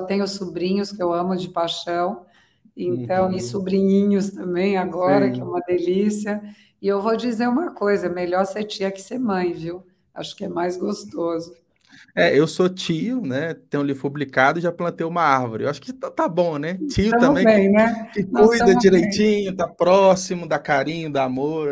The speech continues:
Speaker 2: ajuda, de
Speaker 1: É
Speaker 2: certa
Speaker 1: isso
Speaker 2: forma, a
Speaker 1: mesmo.
Speaker 2: criar e tudo mais. Então, tá bom. Eu concordo
Speaker 1: É
Speaker 2: que,
Speaker 1: isso mesmo.
Speaker 2: é, a gente só pega a parte boa, né?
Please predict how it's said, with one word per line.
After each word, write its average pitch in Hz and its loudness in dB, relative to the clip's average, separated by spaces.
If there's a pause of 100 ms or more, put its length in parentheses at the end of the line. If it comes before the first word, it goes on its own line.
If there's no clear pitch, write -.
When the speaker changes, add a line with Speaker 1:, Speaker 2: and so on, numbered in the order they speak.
(140)
Speaker 2:
ajuda, 131 -2 (540)
de 139 -14
Speaker 1:
É - -6
Speaker 2:
certa 131 0
Speaker 1:
isso - -10
Speaker 2:
forma, 131 -2
a - -4
Speaker 1:
mesmo. - -12
Speaker 2:
criar 131 -4
e 120 -10
tudo 120 -12
mais. 127 -8
Então, 135 -10
tá 139 -6
bom. 104 -10
Eu 107 -10
concordo 143 -2
Speaker 1:
É - -4
Speaker 2:
que, 190 -8
Speaker 1:
isso - -
mesmo. 180 -6
Speaker 2:
é, - -
a 127 -6
gente 175 -4
só 185 -2
pega 190 0
a - -8
parte 185 -10
boa, 151 -4
né? 160 -12